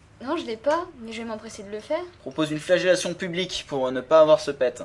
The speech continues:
Speaker 2: Non, mais enfin, moi je crois que j'ai, je l'ai connu au niveau, je sais plus, soixante-dix, je crois.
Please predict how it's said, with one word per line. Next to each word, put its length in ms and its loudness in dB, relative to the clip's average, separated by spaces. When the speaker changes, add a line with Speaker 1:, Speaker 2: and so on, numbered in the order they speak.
Speaker 2:
Non, 160 -4
mais 160 -8
enfin, 180 -6
moi 80 -2
je 80 -2
crois 180 4
que 60 -2
j'ai, 300 -4
je 100 -12
l'ai 100 -8
connu 220 -8
au 80 -8
niveau, 320 -10
je 80 -12
sais 60 -18
plus, 80 -20
soixante-dix, 560 -12
je 80 -16
crois. 140 -20